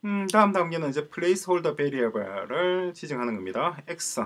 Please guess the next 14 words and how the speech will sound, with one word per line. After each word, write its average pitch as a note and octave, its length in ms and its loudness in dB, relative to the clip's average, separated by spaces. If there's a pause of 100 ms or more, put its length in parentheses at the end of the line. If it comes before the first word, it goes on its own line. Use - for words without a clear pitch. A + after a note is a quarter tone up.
우리가 B2 240 -4
인풋으로 E3 480 -6
받을 D3 340 -2
이미지들을 C3 540 -4
저장할 A#2+ 460 -2
공간들을 A2 720 -4
이렇게, A2+ 540 -10
어, G2 320 -10
주고, G#2 320 -14 (580)
어, G#2 220 -8
다음에 C3+ 500 -4 (760)
이제 - 220 -12
X - 420 -8
이미지에는 A#2+ 1700 -2